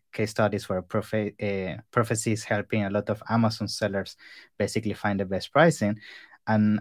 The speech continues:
and my first question based on that is, why you feel after spending all this time, uh, you know, working with so,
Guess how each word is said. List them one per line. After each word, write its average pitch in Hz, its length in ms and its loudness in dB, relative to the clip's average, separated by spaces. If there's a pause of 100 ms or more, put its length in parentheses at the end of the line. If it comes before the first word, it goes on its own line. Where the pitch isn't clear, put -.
and 117 100 6
my 117 60 6
first 135 260 6
question 127 420 6
based 113 240 4
on 107 160 4
that 160 200 8
is, 110 260 2 (200)
why 127 380 12
you 160 200 10
feel 139 540 2
after 113 340 0
spending 117 360 0
all 113 140 2
this 110 200 -4
time, 104 460 -2 (280)
uh, 98 460 -4 (460)
you 110 100 -2
know, 98 180 0 (880)
working 107 380 0
with 98 100 -4
so, 110 240 -4